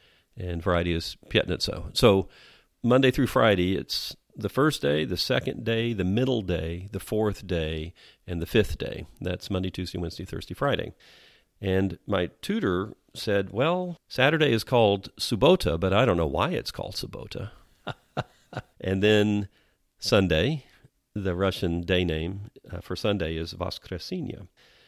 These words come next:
So I was able to tell her, "Subota is the Sabbath. That's Saturday." Isn't that interesting? That even though the Russian weekday names start with Monday as the first day and Tuesday as the second day, Saturday is still Subota, which is the seventh day.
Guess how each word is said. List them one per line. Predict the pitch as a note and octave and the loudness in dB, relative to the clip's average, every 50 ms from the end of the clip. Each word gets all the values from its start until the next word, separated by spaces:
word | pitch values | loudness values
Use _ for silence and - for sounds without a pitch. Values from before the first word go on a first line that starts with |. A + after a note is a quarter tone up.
| _ _ _ _ _ _ | _ _ _ _ _ _
So | - - A#2 G#2 G2 | -4 -2 0 2 4
I | F#2 F2+ | 4 2
was | G2 F#2+ G#2+ | 2 2 2
able | F#2+ F2 F2+ E2+ | 2 2 0 -2
to | F2 | -4
tell | - - B2+ G2+ E2+ | 0 2 2 2 2
her, | C#2+ - - - - _ _ _ _ | 0 -6 -10 -16 -20 _ _ _ _
"Subota | - - A2 G2+ D#3+ G#3 E3+ G#2 E2 F#2 | -6 -4 0 2 2 2 4 4 2 2
is | G#2+ - | 2 0
the | - - | -2 -4
Sabbath. | - - F#2+ F#3+ - - - - - - - | -4 -2 -2 -4 -4 -6 -10 -12 -16 -16 -10
That's | A#2+ A2+ G#2+ - - | -8 -8 -8 -8 -8
Saturday." | - - A2 G2+ F2+ E2+ D#2 E2+ E2+ F2 E2+ - - _ _ - | -4 -2 -2 0 0 -2 -4 -4 -6 -6 -10 -12 -16 _ _ -10
Isn't | A2 A#2+ | -8 -6
that | B2+ B2+ A2+ | -4 -2 -2
interesting? | A#2 A2 - F#2+ F2+ - - E2 D#2+ E2 D#2+ - _ _ - - - _ _ - | -2 -2 -4 -6 -8 -6 -6 -6 -6 -6 -10 -14 _ _ -20 -20 -20 _ _ 0
That | A#2 G#2 - | 0 0 2
even | A#2 B2 B2+ A#2+ B2 A#2+ A2+ | 2 2 2 2 2 0 2
though | G#2+ A#2 A#2 A2+ A2+ A2 A2+ | 4 6 6 6 6 6 4
the | G#2+ G2+ G2 | 2 0 0
Russian | F#2+ G#2+ A2 A2+ - - A2 G2+ G2+ G2+ G2 G2 G2 F#2+ - _ _ _ | 2 2 2 2 2 0 -2 0 0 0 0 -2 -2 -4 -10 _ _ _
weekday | - A#2 B2 A#2 - - A#2 A2 G#2+ | 0 2 2 2 2 4 4 6 6
names | G#2 A2 B2 A2 F#2 F2+ F2+ F2 F2 - | 8 8 8 8 8 8 6 4 2 0
start | - - G2+ G2+ C2+ | 2 4 4 4 4
with | F2 F2 - | 0 -2 -2
Monday | G2+ G2 A2+ A#2+ A2+ F2+ D#2 D2+ D2+ | 0 2 2 4 4 2 2 0 0
as | D#2 E2 - - | 0 -2 -4 -6
the | - - | -10 -4
first | - G2+ F2+ E2+ - - | 0 0 0 0 -2 -4
day | D#2 D2+ D2+ | -6 -4 -4
and | D2+ D#2 | -4 -6
Tuesday | - - G2 F#2 F2 - - E2+ | -4 -4 -4 -4 -4 -4 -6 -6
as | - - | -6 -8
the | - | -10
second | - - - C3 B2+ - - - | -6 0 0 0 0 0 -4 -4
day, | - D#2+ D2+ D2+ D#2 D#2 - _ _ _ _ _ _ _ _ _ _ _ _ | -4 -4 -4 -4 -6 -8 -10 _ _ _ _ _ _ _ _ _ _ _ _
Saturday | - - - F#2+ G#2+ G#2+ G2+ F#2 F2+ F#2 F2 | -8 -4 -2 -2 0 0 0 0 0 0 0
is | F2 - | -2 -2
still | - - F#2 E2+ E2 E2 G2 - | -2 -2 0 0 0 -2 -6 -8
Subota, | - - - A2 F2 G#2+ A2 G2+ - - - F2 F2+ - | -8 -4 -4 0 4 4 4 4 4 0 -6 -6 -10 -10
which | - G#2 - - | -10 -10 -8 -8
is | - E2 - - - | -10 -10 -10 -10 -10
the | - F#2+ | -8 -4
seventh | - - D#2+ D2+ - - - - | -2 -2 -2 -2 -4 -8 -10 -10
day. | - F2 E2+ F#2+ F2+ - | -10 -8 -8 -8 -12 -12